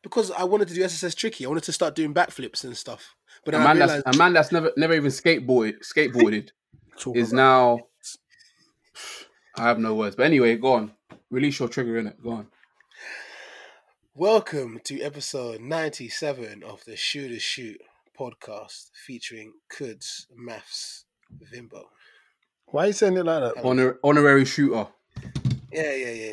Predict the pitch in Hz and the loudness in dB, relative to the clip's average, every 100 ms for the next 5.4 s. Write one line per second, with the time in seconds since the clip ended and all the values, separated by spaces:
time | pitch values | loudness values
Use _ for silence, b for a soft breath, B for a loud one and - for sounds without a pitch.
0 | 107 120 120 113 107 104 - 120 120 113 | -12 -14 -14 -14 -14 -16 -16 -14 -14 -14
1 | - - - - - _ - 208 277 240 | -16 -18 -18 -18 -20 _ 2 4 6 6
2 | 127 208 110 208 202 180 131 113 - 143 | 6 6 6 4 4 4 2 -2 -2 0
3 | 160 165 190 185 147 117 147 139 160 165 | 4 4 8 8 8 2 2 4 6 6
4 | 147 135 151 135 127 165 - 127 135 151 | 4 4 2 2 2 2 4 4 6 6
5 | - 110 104 | 4 -4 -10